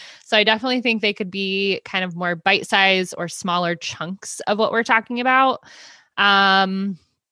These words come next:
I think the rebranding might have some effect there, just from, because productivity is, like, such a hot button topic.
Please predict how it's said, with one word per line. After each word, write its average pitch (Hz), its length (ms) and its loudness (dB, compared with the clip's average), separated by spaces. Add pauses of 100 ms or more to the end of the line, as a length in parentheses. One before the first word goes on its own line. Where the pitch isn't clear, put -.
(800)
I 202 120 2
think 202 320 -2
the 247 120 0 (260)
rebranding 214 960 0
might 226 200 -2
have 220 480 0 (120)
some 208 460 -4
effect - 520 -4
there, 214 380 4
just - 360 -8
from, 175 440 0 (120)
because 180 300 -8
productivity 180 720 -2
is, 175 80 -4
like, 156 240 -4
such - 440 -6
a 175 60 -4
hot - 320 -2
button 170 240 -2
topic. 277 580 2